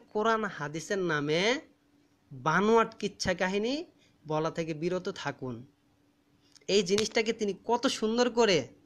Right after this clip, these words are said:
বানিয়ে নিয়েছেন। তিনি বলছেন যে আমরা কোরআন হাদিস থেকে, মানে আব্দুর রহিম আল মাদানী বলছেন, আমরা কোরআন হাদিস থেকে যে সমস্ত কিচ্ছা কাহিনী মানুষকে বর্ণনা করি, একটা দল রয়েছে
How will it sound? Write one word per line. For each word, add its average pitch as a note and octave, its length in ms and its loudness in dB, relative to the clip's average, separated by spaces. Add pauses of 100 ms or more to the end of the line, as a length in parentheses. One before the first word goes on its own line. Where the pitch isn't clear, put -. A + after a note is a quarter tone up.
(280)
বানিয়ে F#3+ 280 2
নিয়েছেন। F#3+ 300 0
তিনি G3 240 -2
বলছেন E3+ 360 0 (580)
যে D#3 380 2 (160)
আমরা D#3 520 0 (360)
কোরআন F#3+ 260 0
হাদিস D3+ 340 -4
থেকে, A3 280 2 (500)
মানে F#3 140 0
আব্দুর G3 260 0
রহিম G#3 180 -2
আল G#3 120 0
মাদানী G3 320 2
বলছেন, D3+ 420 0 (400)
আমরা E3+ 240 -4
কোরআন F#3 420 -4
হাদিস D#3+ 340 -6
থেকে G#3+ 320 0 (240)
যে D#3+ 80 -6
সমস্ত F#3 360 -6
কিচ্ছা G3 360 -6
কাহিনী G3+ 260 -2
মানুষকে F#3 340 -4
বর্ণনা E3+ 400 0
করি, B2+ 260 -6 (760)
একটা D3+ 200 -2
দল E3+ 340 4
রয়েছে E3 360 2